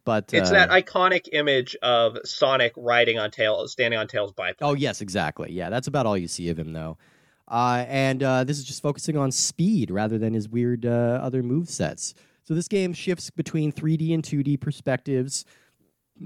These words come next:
Speaker 1: which gives you kind of, and g-, it gave you a suite of, like, color powers from these creatures called wisps that would temporarily supercharge Sonic's abilities, and all of that comes back for this one.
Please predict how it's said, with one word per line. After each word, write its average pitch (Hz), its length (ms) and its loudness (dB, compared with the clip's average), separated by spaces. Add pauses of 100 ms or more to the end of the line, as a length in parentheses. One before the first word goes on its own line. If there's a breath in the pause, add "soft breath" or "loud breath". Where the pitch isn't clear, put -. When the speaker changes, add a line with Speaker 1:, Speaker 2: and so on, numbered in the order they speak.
Speaker 1:
which 160 240 -6
gives 160 180 -2
you 165 60 -6
kind 147 260 0
of, 143 100 -2
and 151 300 -4
g-, 175 120 0
it 180 160 0
gave 160 180 0
you 151 100 0
a - 20 -2
suite 151 300 -2
of, 127 80 -2
like, 117 180 -2
color 165 360 0
powers 95 480 0
from 113 120 -4
these 104 140 -2
creatures 120 400 -4
called 101 220 -4
wisps 107 600 -6 (300 soft breath)
that 120 100 -2
would 113 120 0
temporarily 110 580 0
supercharge 98 540 -2
Sonic's 92 340 -2
abilities, 90 320 0
and 101 100 -6
all 110 220 0
of 92 60 -2
that 98 200 -2
comes 90 220 -14
back 87 240 -4
for 90 140 -14
this 90 260 -6
one. 78 300 -14